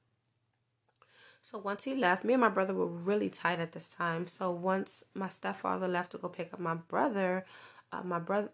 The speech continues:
I mean, I'm sorry, to pick up my mom, my brother came out of the living room, and he didn't have on any clothes. He just got beat up really bad. And, um, he told me, he was like, "Don't mind me, sis. Um, you know, I'm, I'm gonna go. I'm, I'm leaving."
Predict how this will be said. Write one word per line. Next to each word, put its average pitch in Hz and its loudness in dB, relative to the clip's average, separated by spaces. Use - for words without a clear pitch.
I - 8
mean, 196 4
I'm 196 2
sorry, 170 0
to 185 -4
pick 180 -4
up 180 -4
my 175 0
mom, 180 2
my 175 2
brother 190 0
came 185 -2
out 170 2
of 170 -6
the 165 -6
living 220 2
room, 170 -2
and 165 -4
he 233 0
didn't 208 2
have 180 0
on 170 -2
any 165 -2
clothes. 170 -4
He 180 -10
just 220 -4
got 165 -4
beat 175 2
up 160 0
really 156 -2
bad. 156 -4
And, 185 -2
um, 175 -6
he 208 -6
told 208 -4
me, 185 0
he 247 -2
was 254 0
like, 208 -2
"Don't 233 2
mind 220 2
me, 220 2
sis. 214 -2
Um, 190 -2
you 202 0
know, 190 0
I'm, 190 0
I'm 214 2
gonna 220 4
go. 175 2
I'm, 185 -2
I'm 185 -2
leaving." 214 4